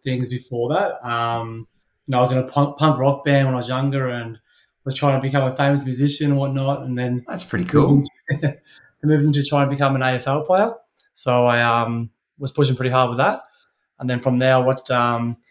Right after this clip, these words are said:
Speaker 1: the movie Ladder Forty-nine, and that was a, that was a thing that tipped me over the edge. So it's a firefighter movie, and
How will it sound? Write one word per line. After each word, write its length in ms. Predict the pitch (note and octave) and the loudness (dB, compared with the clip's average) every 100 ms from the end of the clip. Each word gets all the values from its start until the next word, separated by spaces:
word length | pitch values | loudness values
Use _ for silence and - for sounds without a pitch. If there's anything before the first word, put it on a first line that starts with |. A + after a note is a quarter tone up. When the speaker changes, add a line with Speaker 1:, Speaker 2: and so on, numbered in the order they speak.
| _ _ _ _ - | _ _ _ _ 0
Speaker 1:
the 80 | C#3+ | 4
movie 260 | D3+ D3+ | 4 4
Ladder 220 | C#3+ C#3+ | 4 4
Forty-nine, 680 | C#3+ D3 C#3+ C3+ E3 A#3 G#3 _ _ _ - | 2 2 4 2 0 -2 -4 _ _ _ -12
and 120 | C3 B2+ | -4 -2
that 140 | C#3 | 0
was 160 | C3+ A#2+ | -2 -4
a, 60 | A#2+ _ - | -8 _ -2
that 80 | C#3+ | 0
was 120 | C3 | 0
a 60 | |
thing 120 | C3 B2+ | 0 -2
that 100 | B2+ | -2
tipped 140 | C3+ | -4
me 60 | B2+ | -4
over 120 | A#2 | -4
the 140 | A#2+ | -2
edge. 180 | A2+ A2 | -2 -2
So 140 | - A#2+ | -4 -4
it's 100 | A#2+ | -4
a 40 | |
firefighter 500 | - C3 C3 C3 B2 | 2 4 4 2 0
movie, 460 | B2 B2 A#2+ B2 A#2+ | 0 -2 -4 -4 -4
and 220 | A#2 | -6